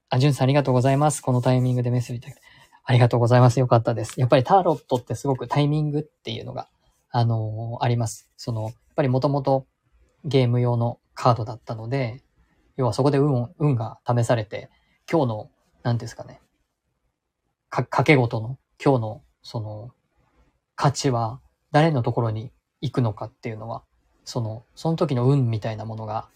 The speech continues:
あったわけで、その、その時の運っていう、まあ、考え方が、この運勢になり、そして今のタロット占いになっていったということを考えると、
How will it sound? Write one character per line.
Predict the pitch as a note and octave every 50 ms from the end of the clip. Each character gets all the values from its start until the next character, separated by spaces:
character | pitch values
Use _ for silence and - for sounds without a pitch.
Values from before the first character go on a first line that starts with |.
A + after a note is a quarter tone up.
| _ _ _
あ | - B2+
っ | A#2+ -
た | - A#2 A2
わ | G#2+
け | - C#3 C3+
で、 | D#3 F3 D3 B2+ - _ _ _ -
そ | - F3+ F3+
の、 | F#3
そ | - G3+ G#3 A3+
の | A#3
時 | - B3 - G3+ D#3
の | B2+ - -
運 | - A3 A#3+ G#3+
っ | E3+
て | - _ - C3+ A#2+
い | A#2+ A#2
う、 | A#2 A2+ A#2 _ _ _ _ _ _ _
ま | E3+ C3+ A#2 A2 A2+ - _ _ -
あ、 | - C#3 B2+
考 | A#2+ A#2+ A#2+
え | A#2
方 | A2+ B2 A#2 - A#2 A2+
が、 | C#3+ D#3 B2+ A2+ - _ _ _ _ _ _ _ _ _ _ _ _ -
こ | - B2
の | A#2 - -
運 | E3+ D#3+ D3+ C3
勢 | A#2+ - - C3 A2+ G2+
に | G2+ G2
な | G2+ A2+ A2
り、 | A2 A2+ B2 A#2+ A2+ - - _ _ _ _ _ _ _
そ | - - D3
し | -
て | - F3
今 | F3 E3+ D#3 E3
の | F3+ F3
タ | - B2
ロ | A#2 A2
ッ | G#2+ -
ト | B2+
占 | B2 B2 A#2+ A2+ G#2 G2+
い | G2
に | A2
な | A2 A#2+
っ | A#2+
て | - - A2
い | A2
っ | -
た | - B2+ A#2
と | - -
い | A2
う | A#2
こ | - A#2+
と | A#2 A#2
を | A2
考 | - - B2 B2 B2 B2
え | A#2
る | A2 B2+ B2+
と、 | - - E3 C#3+ A#2+ -